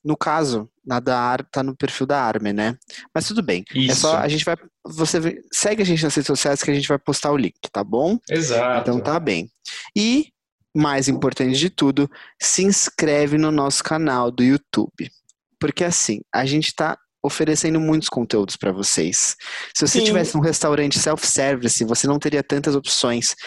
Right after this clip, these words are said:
Speaker 1: quanto você tem no canal do YouTube do Farofa Conceito.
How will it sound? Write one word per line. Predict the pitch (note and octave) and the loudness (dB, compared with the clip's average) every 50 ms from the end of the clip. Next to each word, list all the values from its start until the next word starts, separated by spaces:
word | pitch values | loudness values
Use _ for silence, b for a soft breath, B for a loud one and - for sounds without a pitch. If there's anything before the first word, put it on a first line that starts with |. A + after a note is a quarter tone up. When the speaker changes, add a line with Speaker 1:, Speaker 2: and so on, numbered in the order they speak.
| B B B B - | B B B B -4
Speaker 1:
quanto | - C#3 - - | -2 -2 0 0
você | C#3+ C3+ - C#3 | 0 0 0 -2
tem | - - C3+ C#3 C#3 | 0 0 0 0 2
no | C#3+ C#3 C3+ B2+ - | 2 2 2 0 0
canal | - C3+ C3 B2 A#2+ A#2 A#2+ A#2+ | 0 0 0 0 0 0 0 0
do | A#2+ B2 | 2 2
YouTube | B2 B2 - - A#2+ A2+ A2 | 2 2 2 0 -2 0 0
do | A2+ | -2
Farofa | - - - G#2 G#2 - - | 0 0 -2 -2 -2 -4 -8
Conceito. | - G#2+ G#2+ - - - F2+ F2 F2 - - F2+ | -8 -6 -4 -2 -2 0 0 -2 -2 -4 -10 -18